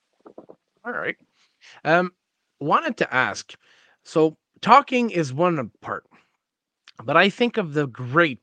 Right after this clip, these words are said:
Paul Ellering when he was the manager for the Road Warriors, and he was just not their mouthpiece. He was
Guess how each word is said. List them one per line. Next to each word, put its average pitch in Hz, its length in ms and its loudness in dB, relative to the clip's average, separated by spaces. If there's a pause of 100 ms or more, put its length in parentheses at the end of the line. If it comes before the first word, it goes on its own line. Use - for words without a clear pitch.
Paul 143 320 0
Ellering 95 480 -6 (300)
when 127 140 -8
he 131 80 -8
was 143 400 -2 (280)
the 120 100 -4
manager 143 500 0
for 131 220 -8
the 123 160 -4
Road 151 260 -2
Warriors, 117 580 -8
and 113 280 -10 (460)
he - 180 -4
was 262 220 0
just 180 280 -6
not 160 220 2
their 127 120 -2
mouthpiece. 117 720 -6 (440)
He 247 200 0
was 202 420 0